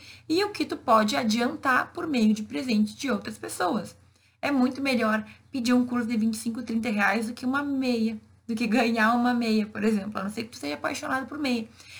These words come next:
Mas o que eu quero dizer aqui, o valor que a gente investe na gente, em cursos, em palestras, em eventos,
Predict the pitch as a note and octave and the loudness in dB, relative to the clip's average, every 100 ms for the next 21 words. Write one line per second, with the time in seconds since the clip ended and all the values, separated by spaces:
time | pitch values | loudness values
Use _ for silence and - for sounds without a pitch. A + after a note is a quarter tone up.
0 | - A3+ G#3+ - D4+ C#4 C4 A#3 A#3+ A3 | -10 -4 -4 -4 -2 0 0 0 -2 0
1 | B3 A#3+ - F#3 E3 - _ _ _ _ | -2 -2 -8 -10 -10 -14 _ _ _ _
2 | _ - G#3+ G#3+ G3+ A3+ E4+ E4 C#4 B3 | _ -4 0 2 2 -2 -2 -4 -4 0
3 | B3+ G#3 F#3+ G3 - - F#3+ G3 F#3 E3+ | 0 2 0 -2 -6 -8 -2 0 0 -2
4 | F3 F3 - - G3 G#3 G#3 - G3+ F#3+ | -4 -6 -8 -8 -2 -2 -2 -6 -6 -6
5 | E3+ - F#3+ F#3 F#3 F#3 F#3 - - _ | -8 -10 -10 -8 -6 -6 -8 -12 -20 _
6 | _ A#3 A#3 G3+ G3 F#3 F3+ - G#3+ F#3 | _ 4 4 4 2 0 -4 -8 -6 -6
7 | F3+ A3 C#4 G#3+ G#3 A3 G3+ G3 F#3 F#3+ | 0 0 2 2 4 4 2 -2 -8 -10